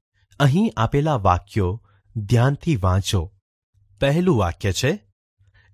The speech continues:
"એની રૂડપ ઉડીને આંખે વળગે એવી." બીજું વાક્ય છે, "વડોદરાને વેગળું મૂકવા પગ ઉપાડ્યા."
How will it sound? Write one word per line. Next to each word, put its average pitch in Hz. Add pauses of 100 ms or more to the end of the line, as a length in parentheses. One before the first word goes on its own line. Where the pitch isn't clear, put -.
"એની 160
રૂડપ 104 (500)
ઉડીને 151
આંખે 98
વળગે 101
એવી." 95 (720)
બીજું 107
વાક્ય 95
છે, 165 (420)
"વડોદરાને 180
વેગળું 104
મૂકવા 104
પગ 131
ઉપાડ્યા." 87